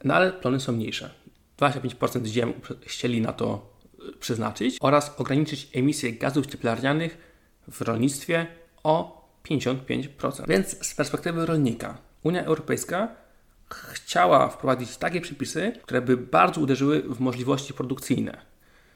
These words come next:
mniej pestycydów, mniej ziemi do uprawy,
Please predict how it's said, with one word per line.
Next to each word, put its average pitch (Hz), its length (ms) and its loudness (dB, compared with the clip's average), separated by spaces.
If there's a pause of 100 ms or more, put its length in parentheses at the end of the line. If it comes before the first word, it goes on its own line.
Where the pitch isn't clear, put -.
(180)
mniej 131 200 2
pestycydów, 135 720 -4 (180)
mniej 127 180 -2
ziemi 131 240 4
do 127 100 4
uprawy, 123 440 -2